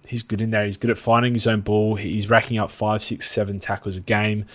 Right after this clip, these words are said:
Um, playing exclusively in the C B As and, and exiting when his, uh, opposition player that he's tagging exits as well. Um,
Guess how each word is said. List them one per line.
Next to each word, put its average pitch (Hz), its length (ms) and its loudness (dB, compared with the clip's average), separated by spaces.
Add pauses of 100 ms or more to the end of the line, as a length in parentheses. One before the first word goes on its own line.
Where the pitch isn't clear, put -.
(340)
Um, 101 320 0
playing 113 440 2
exclusively 117 920 2
in 101 100 -4
the 101 60 -2
C 104 200 0
B 101 160 -2
As 98 360 -2
and, 90 440 -8
and 92 180 -10
exiting 95 520 -4
when 90 360 -8 (200)
his, - 380 -2
uh, 85 360 -4
opposition 92 480 -8
player 90 200 -6
that 90 80 -8
he's 90 120 -4
tagging 98 460 -4
exits - 340 -8
as 98 160 -6
well. 113 260 0 (520)
Um, 92 520 -2